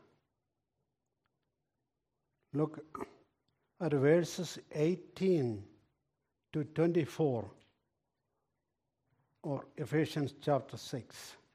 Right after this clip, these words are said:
verses eighteen to twenty-four. Please stand with me if you can for the reading of God's precious word.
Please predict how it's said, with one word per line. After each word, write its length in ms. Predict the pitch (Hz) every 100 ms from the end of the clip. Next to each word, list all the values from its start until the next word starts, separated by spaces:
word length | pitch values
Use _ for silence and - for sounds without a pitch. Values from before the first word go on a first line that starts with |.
| _ _ _ _ _ _ _ _ _ -
verses 420 | 147 - 143 - - -
eighteen 680 | 151 156 156 160 156 156 151 - _ _ -
to 160 | 139 131 -
twenty-four. 600 | 135 127 117 - 110 92 - - _ _ _ _ _ _ _ _ _ _ _ _ _ _ _ _ _ _ _
Please 180 | 202 190
stand 320 | - 170 170
with 200 | 147 135
me 140 | 147 135
if 100 | 131
you 100 | 123
can 300 | 143 151 147
for 200 | 127 117
the 120 | 123
reading 380 | 127 139 131 131
of 160 | -
God's 340 | 131 127 123 -
precious 500 | - 123 - 107 -
word. 280 | 104 92